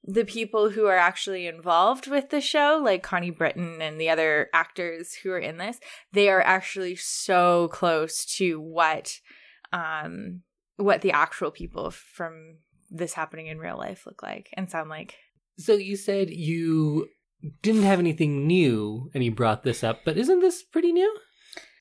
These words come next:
Speaker 1: It came out last year, I believe.
Speaker 2: Okay.
Speaker 1: Yeah. It's from twenty eighteen.
Speaker 2: And that's pretty old-timey in,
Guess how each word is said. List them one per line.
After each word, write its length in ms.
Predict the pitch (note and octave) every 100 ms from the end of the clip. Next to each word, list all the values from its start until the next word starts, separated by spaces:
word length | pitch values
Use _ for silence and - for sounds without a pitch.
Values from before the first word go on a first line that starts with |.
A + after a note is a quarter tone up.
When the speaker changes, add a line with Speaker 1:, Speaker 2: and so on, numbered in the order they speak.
| _ -
Speaker 1:
It 440 | - D#4 F4 F4+ - -
came 200 | F4 E4+
out 200 | E4+ B3+
last 400 | C#4 C#4+ - F#4
year, 160 | F#4 F#4
I 100 | F#4+
believe. 240 | F#4+ G4+ A#4+ B4 - -
Speaker 2:
Okay. 340 | D4 F4+ - - - -
Speaker 1:
Yeah. 460 | C4+ B3+ F#3 E3+ - _ _ -
It's 480 | A#3 A3+ G#3 - -
from 180 | C#4 B3+
twenty 320 | C4 A#3+ -
eighteen. 520 | D#3+ - - - - F3+ - _ _ _ _ -
Speaker 2:
And 160 | D3 B2+
that's 240 | G#2 -
pretty 260 | - G#2+ G#2
old-timey 680 | G#2 F2+ - A2 G2+ - G#2
in, 260 | G2 G2